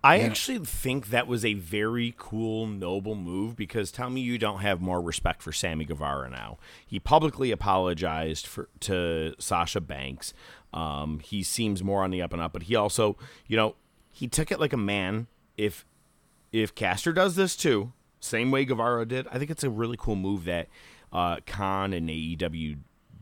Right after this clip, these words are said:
Speaker 1: does, because W W E is just like, "Oh, you did it, you're fired, and we're not gonna back you up." You know what I mean? Like, it's, th-, there's
Speaker 2: Yeah,
Speaker 1: like,
Speaker 2: I look at it
Speaker 1: my
Speaker 2: just
Speaker 1: example is this. Muhammad Hassan. It,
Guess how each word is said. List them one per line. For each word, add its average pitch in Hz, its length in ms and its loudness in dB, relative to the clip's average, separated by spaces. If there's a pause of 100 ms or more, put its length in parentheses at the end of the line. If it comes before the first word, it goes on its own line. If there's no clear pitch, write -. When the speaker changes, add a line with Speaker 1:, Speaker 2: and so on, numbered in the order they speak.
Speaker 1:
does, 123 400 -4
because 120 360 0 (420)
W 143 160 4
W 143 360 2
E 127 40 4
is 107 160 2
just 113 260 0
like, 101 240 2
"Oh, 135 120 12
you 117 120 0
did 127 140 6
it, - 120 2
you're 120 140 4
fired, 85 400 0
and 104 220 -2
we're 113 80 4
not 110 160 4
gonna 110 120 2
back 107 320 0
you 104 200 2
up." 87 260 0
You 101 60 -2
know 104 80 0
what 110 80 2
I - 20 2
mean? 110 200 2
Like, 107 200 0
it's, - 400 -6
th-, 110 140 -6 (160)
there's 123 300 -2 (540)
Speaker 2:
Yeah, 160 260 12
Speaker 1:
like, 170 100 12
Speaker 2:
I - 20 12
look 185 220 10
at 139 100 12
it 127 60 10
Speaker 1:
my 175 120 10
Speaker 2:
just 135 120 6
Speaker 1:
example 175 400 8
is 131 160 4
this. 139 400 6 (1600)
Muhammad 143 500 12
Hassan. 113 540 4 (1900)
It, 165 140 2